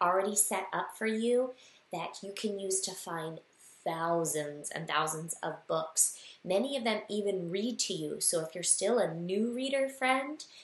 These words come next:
they will read it to you, um, just like I did. Um, you can also watch, there are some videos on there if you're interested.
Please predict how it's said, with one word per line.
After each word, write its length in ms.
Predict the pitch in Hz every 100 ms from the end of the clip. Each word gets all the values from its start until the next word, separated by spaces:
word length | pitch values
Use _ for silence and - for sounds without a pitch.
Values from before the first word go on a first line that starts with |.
| - _
they 120 | 196
will 260 | 233 254 185
read 300 | 175 226 233
it 200 | 233 -
to 320 | - 285 285
you, 360 | 254 175 - - - 170
um, 140 | 156
just 220 | 165 - 311
like 100 | 311
I 200 | 381 440
did. 260 | - 202 - - - - -
Um, 300 | 170 160 156
you 120 | 170
can 160 | 180 208 -
also 280 | 170 196
watch, 320 | 170 156 - -
there 160 | 165
are 60 | 170
some 200 | - 180
videos 420 | 214 247 247 240
on 200 | 240 240
there 220 | 240 226 -
if 180 | 202
you're 100 | 185 -
interested. 600 | 190 190 220 - 220 220